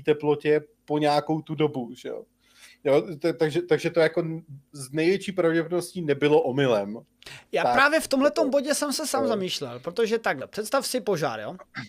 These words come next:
Speaker 2: Nějaký, nějaký stepy. A,
Speaker 1: Mhm.
Speaker 2: eh, teď tam jako ne-, nebohá ryba, <laughs> ty, dobře, nebohé jiné zvířátko,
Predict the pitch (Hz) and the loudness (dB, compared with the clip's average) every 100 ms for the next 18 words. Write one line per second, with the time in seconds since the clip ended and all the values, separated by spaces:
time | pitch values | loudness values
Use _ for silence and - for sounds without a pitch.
0 | _ - 185 190 - 190 170 156 170 - | _ 0 4 4 0 -6 -6 -4 -6 -6
1 | - - 147 - _ _ - - - - | -6 -6 -6 -12 _ _ -20 -20 -20 -20
2 | - 165 151 143 139 131 139 156 143 139 | -14 0 2 4 4 2 -2 -6 -8 -6
3 | 214 - 240 226 226 202 208 208 214 214 | -6 2 4 4 2 -2 -2 -2 0 2
4 | 208 226 202 220 202 180 202 151 - - | 2 4 6 6 6 6 4 4 0 2
5 | 233 - - - 220 - 156 - 190 - | 2 2 -12 -2 -2 -2 -12 0 0 0
6 | - 202 214 139 160 208 226 214 220 202 | 0 4 6 4 4 6 6 6 4 2
7 | 220 226 180 175 165 165 165 - 151 156 | 4 4 4 2 4 6 4 2 2 4